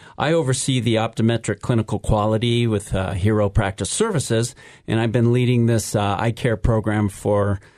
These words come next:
um, quite a few years, over ten years. And so I just looked at this and thought, you know, I'm passionate already about closing this gap of untreated childhood vision issues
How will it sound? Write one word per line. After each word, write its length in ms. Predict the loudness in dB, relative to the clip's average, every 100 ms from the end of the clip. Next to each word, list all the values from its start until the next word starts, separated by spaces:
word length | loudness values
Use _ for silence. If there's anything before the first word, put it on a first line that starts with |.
| _ -8
um, 240 | -2 0 2
quite 180 | 0
a 60 | 0
few 160 | 0 2
years, 500 | 2 2 2 0 0
over 220 | 0 0
ten 260 | 2 2
years. 380 | 4 4 2 0 -8 -20 -20 -10 -4
And 120 | -2
so 420 | 0 2 2 -2
I 140 | -6 -4
just 260 | -4 0
looked 220 | -2 0
at 100 | -4
this 240 | 0 -2 0
and 160 | -2
thought, 340 | 0 -2 -4 -2
you 140 | 0
know, 240 | 2 2 0
I'm 180 | 0 0
passionate 560 | 0 0 -2 0 2 2
already 400 | 2 2 2 0
about 320 | 0 -2 -2
closing 400 | 0 0 2 2
this 180 | 0 0
gap 380 | 0 0 0
of 140 | -2 0
untreated 560 | 0 0 0 -2 -2
childhood 520 | -2 -2 0 2 2 2
vision 400 | 0 2 4 2
issues 480 | 0 0 0 -2